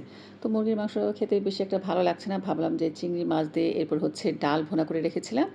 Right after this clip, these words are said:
আর বোম্বাই মরিচ, যে এটা দিয়ে ভাতটা খেয়ে নিই। আর তাসনিম গেছে আজকে পরীক্ষা দিতে, নাফে গেছে আমার বড় বোনের বাসায়। হ্যালো ইমরান, আসসালামু আলাইকুম। আশা করছি দেশের যে প্রান্ত থেকে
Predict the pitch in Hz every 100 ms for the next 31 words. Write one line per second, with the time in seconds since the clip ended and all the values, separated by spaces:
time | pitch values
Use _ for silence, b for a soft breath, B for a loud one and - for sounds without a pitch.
0 | B B B - - 151 165 160 156 151
1 | 139 139 156 151 - 170 202 196 156 156
2 | 151 143 131 B B B - 165 - 175
3 | - 202 196 196 190 190 202 196 185 -
4 | 220 196 240 226 165 156 180 180 - 175
5 | 165 160 156 151 139 135 135 - 156 B
6 | B B - 208 196 202 190 233 233 202
7 | - 196 175 156 135 139 156 - 196 226
8 | 220 214 214 190 196 190 180 185 170 190
9 | 220